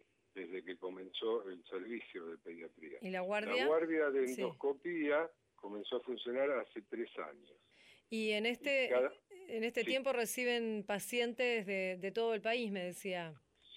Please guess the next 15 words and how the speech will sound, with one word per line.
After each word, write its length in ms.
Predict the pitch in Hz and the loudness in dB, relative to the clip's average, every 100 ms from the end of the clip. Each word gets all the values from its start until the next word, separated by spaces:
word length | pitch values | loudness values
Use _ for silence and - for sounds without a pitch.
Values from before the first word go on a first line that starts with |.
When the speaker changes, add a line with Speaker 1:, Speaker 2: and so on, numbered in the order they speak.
| - | -2
Speaker 1:
Sí, 160 | 349 - - | 0 0 0
sí, 140 | 160 | -2
de 160 | 131 139 | -2 -4
todo 280 | 160 151 147 | -2 0 0
el 80 | 139 | 0
país. 440 | 143 151 113 104 - - | 0 2 0 -2 -6 -2
Sobre 220 | 180 170 | -2 0
Speaker 2:
Ujú. 100 | 202 | 0
Speaker 1:
todo, 200 | 202 196 | 2 4
bueno, 260 | 143 113 104 | 4 2 0
recibimos 600 | 98 101 - 127 156 139 | -6 -10 -4 -2 0 0
más 200 | 139 131 | 0 0
del 140 | 120 104 | -2 -4
cono 500 | 110 107 107 101 98 | -8 -6 -4 -4 -4
urbano, 760 | 95 98 110 135 135 123 135 | -6 -6 0 2 2 2 -4